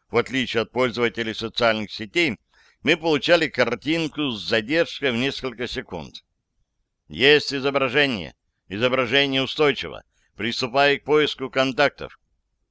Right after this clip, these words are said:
«Так точно, программа запущена». То, что происходило сейчас перед нами,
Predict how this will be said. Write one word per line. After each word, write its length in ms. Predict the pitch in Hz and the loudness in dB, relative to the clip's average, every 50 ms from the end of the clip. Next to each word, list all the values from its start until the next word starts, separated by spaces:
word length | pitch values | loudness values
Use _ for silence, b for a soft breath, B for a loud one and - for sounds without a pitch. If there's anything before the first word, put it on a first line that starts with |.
| _ _ _ | _ _ _
«Так 260 | 104 117 127 127 101 | 4 4 4 4 4
точно, 480 | - 147 143 135 113 - - - 73 71 | 2 2 4 4 2 0 -6 -10 -12 -10
программа 640 | - 92 101 101 120 123 127 127 123 120 117 107 | -6 -6 -2 2 4 4 4 4 2 0 -2 -2
запущена». 760 | 98 117 107 - 127 127 113 - - - 87 76 62 58 - - _ _ _ _ _ _ _ _ _ _ _ _ _ _ _ _ _ _ _ _ _ _ _ _ _ | -2 -4 -4 -4 -6 -8 -8 -8 -10 -12 -12 -14 -14 -16 -18 -20 _ _ _ _ _ _ _ _ _ _ _ _ _ _ _ _ _ _ _ _ _ _ _ _ _
То, 380 | - 123 123 123 120 120 113 95 | 2 4 6 6 6 6 4 2
что 220 | - - 117 113 | 0 0 0 0
происходило 880 | - - 117 117 113 101 - - 117 113 107 120 120 117 117 113 110 98 | 0 0 0 0 0 0 -2 -4 -4 -4 -2 -4 -4 -2 0 0 -2 -2
сейчас 520 | - - 110 101 - - 117 117 110 98 - | -4 -6 -8 -8 -4 -2 0 0 0 -2 -4
перед 320 | - 101 92 104 95 85 | -8 -6 -6 -6 -8 -6
нами, 560 | 92 113 123 123 123 120 107 85 76 69 - | -6 -2 0 0 0 0 -2 -6 -8 -12 -16